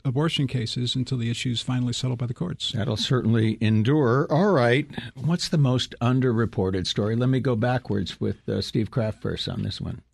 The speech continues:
Speaker 1: Uh, to me, it is that forty-nine point seven percent of Arizonans are still comfortable with election deniers.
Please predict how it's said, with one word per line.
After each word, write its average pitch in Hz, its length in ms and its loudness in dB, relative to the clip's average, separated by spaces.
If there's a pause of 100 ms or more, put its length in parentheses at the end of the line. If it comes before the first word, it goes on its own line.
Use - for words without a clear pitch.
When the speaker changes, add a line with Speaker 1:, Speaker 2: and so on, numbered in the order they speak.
(140)
Speaker 1:
Uh, 185 160 2
to - 160 2
me, 208 300 6
it 151 100 2
is 143 140 2
that 143 180 2
forty-nine 175 540 2
point 160 260 0
seven 165 260 2
percent 156 560 0
of 139 200 0
Arizonans 147 600 2
are 139 80 2
still 143 260 0
comfortable 147 520 0
with 135 140 0
election 139 340 0
deniers. 117 600 -2